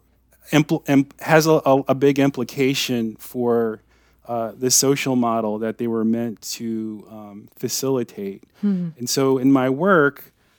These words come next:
Speaker 1: I'm showing newer buildings with different designs in contrast to these older buildings that have been deteriorating.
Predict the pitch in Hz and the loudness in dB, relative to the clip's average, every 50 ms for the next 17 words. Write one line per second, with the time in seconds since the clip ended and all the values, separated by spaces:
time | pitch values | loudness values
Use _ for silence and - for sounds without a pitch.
0 | _ _ - 131 127 - - - 156 156 156 151 151 147 147 139 139 - - 139 | _ _ -6 -4 -2 -2 0 2 2 4 4 4 4 4 2 0 -2 -4 -4 0
1 | 131 139 143 151 156 151 143 131 131 127 127 131 123 127 127 123 123 117 - 113 | 4 6 6 6 8 6 4 4 2 2 2 2 2 2 2 2 2 0 -2 -8
2 | 113 120 120 110 - _ - _ _ _ 120 - 135 139 - - 143 127 - - | -6 -8 -8 -8 -10 _ -20 _ _ _ 0 2 2 2 2 0 -4 -6 -6 -6
3 | 110 110 104 104 107 104 104 107 107 107 104 104 - - - - 113 113 113 - | -8 -8 -6 -4 -4 -4 -4 -4 -4 -6 -6 -8 -10 -12 -12 -10 -10 -10 -10 -10
4 | 127 120 117 117 113 - - 110 104 101 110 - - - 117 104 107 107 101 90 | -8 -4 -4 -4 -4 -4 -6 -8 -8 -8 -8 -12 -12 -16 -14 -12 -12 -12 -12 -10
5 | 101 104 107 110 110 104 101 110 107 107 107 104 104 101 98 95 - - 113 107 | -10 -10 -8 -6 -6 -6 -4 -4 -4 -4 -4 -4 -6 -6 -8 -12 -14 -16 -16 -14
6 | 107 98 101 101 101 101 98 98 95 - - 113 101 104 101 101 95 95 98 98 | -14 -16 -16 -14 -14 -14 -14 -14 -16 -14 -14 -12 -10 -10 -12 -12 -14 -16 -20 -20
7 | 98 95 98 107 | -20 -20 -20 -20